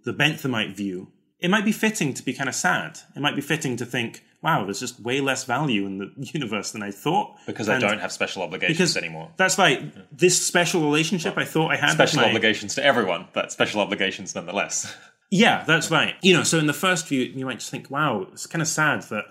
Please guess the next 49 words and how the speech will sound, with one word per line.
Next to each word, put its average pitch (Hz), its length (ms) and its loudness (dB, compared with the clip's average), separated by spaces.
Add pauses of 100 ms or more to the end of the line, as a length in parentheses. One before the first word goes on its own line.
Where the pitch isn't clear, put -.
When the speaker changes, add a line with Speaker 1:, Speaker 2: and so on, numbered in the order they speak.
(140)
Speaker 1:
my 120 480 0
morality 127 460 0
is 107 100 0
so 120 140 0
thin. 110 480 -4
It's - 180 -12
just 131 260 -4
about 110 220 -6
promoting 113 460 -6
welfare, 104 580 -8
but - 240 -14 (140)
kind 123 120 -2
of 107 60 0
impartially 107 480 -4
considered." 98 520 -8
Speaker 2:
Mm. 95 360 -8
Speaker 1:
Whereas 127 240 2
in 123 80 -4
the 117 60 -4
second 208 340 0
view, 120 220 0
you 104 160 0
might 120 160 -8
think, 143 180 -12
"Wow, 208 340 4
oh 180 100 2
my 156 160 2
God, 175 300 2
I'm, 120 200 -4 (160)
it's - 80 -8
actually, 127 680 0
you 156 80 2
know, 135 120 4
might 131 200 0
be - 60 -8
kind 120 180 -8
of 196 80 -8
inspiring, 131 600 2
might 104 120 -6
be 113 60 -12
fitting 139 320 -4
to 110 140 -8
feel - 340 0
that 135 180 0
way," 110 300 0
where 101 240 -2
suddenly 147 360 0
you 120 40 -2
feel 120 460 -2